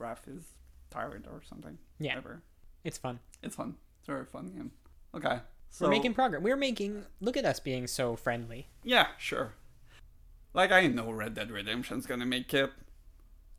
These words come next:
Speaker 2: You sure as hell do.
Speaker 1: <laughs> Like, you can put it on there.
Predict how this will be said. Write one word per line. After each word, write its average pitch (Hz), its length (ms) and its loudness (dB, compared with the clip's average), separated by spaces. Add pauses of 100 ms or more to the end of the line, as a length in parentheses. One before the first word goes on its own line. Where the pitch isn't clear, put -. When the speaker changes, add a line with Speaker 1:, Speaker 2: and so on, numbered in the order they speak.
(240)
Speaker 2:
You 156 840 2
sure 156 420 2
as 143 180 0
hell 139 280 4
do. 135 400 -2
Speaker 1:
<laughs> - 40 2 (580)
Like, 147 220 4
you 185 140 0
can - 260 4
put 143 180 2
it 131 240 2
on 131 200 0
there. 139 320 2